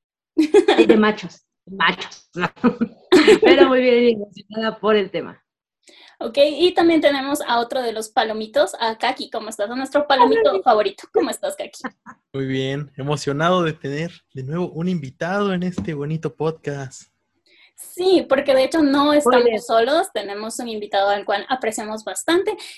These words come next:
Speaker 1: que es David. David, ¿cómo estás? ¿Cómo te ha ido? Cuéntanos, ¿cómo vas con tus proyectos, con el podcast? Es un gusto tenerte de vuelta.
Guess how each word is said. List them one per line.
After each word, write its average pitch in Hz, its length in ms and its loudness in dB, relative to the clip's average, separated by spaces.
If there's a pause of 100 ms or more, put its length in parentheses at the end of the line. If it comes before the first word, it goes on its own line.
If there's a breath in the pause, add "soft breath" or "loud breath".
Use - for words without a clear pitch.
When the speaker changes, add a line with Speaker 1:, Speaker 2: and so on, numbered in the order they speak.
(100)
Speaker 1:
que 226 320 0
es 233 140 -8 (240 loud breath)
David. 226 540 0
David, 269 300 2
¿cómo 349 180 2
estás? 262 480 -2
¿Cómo 277 400 0
te 220 80 2
ha 214 40 4
ido? 233 240 2
Cuéntanos, 226 460 -4
¿cómo 226 240 -4
vas 220 340 -2
con 233 280 -2
tus - 140 -14
proyectos, 226 600 2
con - 140 -10
el - 80 -14
podcast? 254 540 -4 (400)
Es 262 160 -2
un 285 80 4
gusto 285 260 2
tenerte 208 320 -2
de 202 60 2
vuelta. 190 200 0